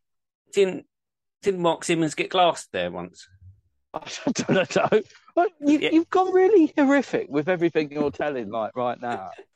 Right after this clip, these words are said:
Speaker 2: Like,
Speaker 1: Well, you're leaving soon, so it doesn't matter, does it? <laughs> You won't have to walk through there again.
Speaker 2: Did Mark Simmons get glassed in the meadows?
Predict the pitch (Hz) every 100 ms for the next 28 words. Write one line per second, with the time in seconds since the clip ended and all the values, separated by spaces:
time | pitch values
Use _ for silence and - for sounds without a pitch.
0 | _ 165 156 214 202 202 226 220 180 151
1 | - 156 151 165 170 175 170 175 185 175
2 | 160 131 170 - 104 - 160 151 151 -
3 | 147 - 143 123 107 101 110 - 381 -
4 | - - 262 - 262 240 226 233 240 240
5 | _ - 240 269 294 220 98 - - -
6 | - - 180 196 226 285 - - 190 -
7 | -